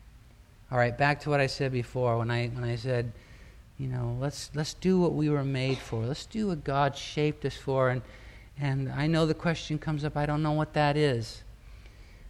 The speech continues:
Can I tell you, it doesn't come this way. The answer to that question, "What am I made for?" it doesn't come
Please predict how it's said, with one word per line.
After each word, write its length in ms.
Can 120
I 40
tell 180
you, 120
it 240
doesn't 400
come 300
this 260
way. 160
The 180
answer 280
to 100
that 220
question, 340
"What 120
am 100
I 100
made 260
for?" 160
it 140
doesn't 340
come 420